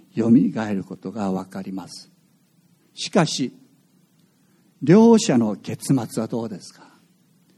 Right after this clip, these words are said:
全く違ったものとなるわけですね。ここで言う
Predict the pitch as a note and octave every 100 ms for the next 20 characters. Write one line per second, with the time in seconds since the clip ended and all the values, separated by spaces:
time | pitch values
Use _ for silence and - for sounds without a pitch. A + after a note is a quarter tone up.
0 | _ _ _ _ A#2 D3 - _ _ _
1 | _ _ - G3+ - G3+ - - D3 -
2 | - - C#3+ B2+ C3 - A#2 A#2+ - -
3 | - G2 - - - F#3+ B3+ D4 _ _
4 | _ _ _ _ _ _ _ _ _ _
5 | _ _ _ _ _ _ _ _ B3 A#3+
6 | B3 A#3+ A#3 A#3+ B3+ G#3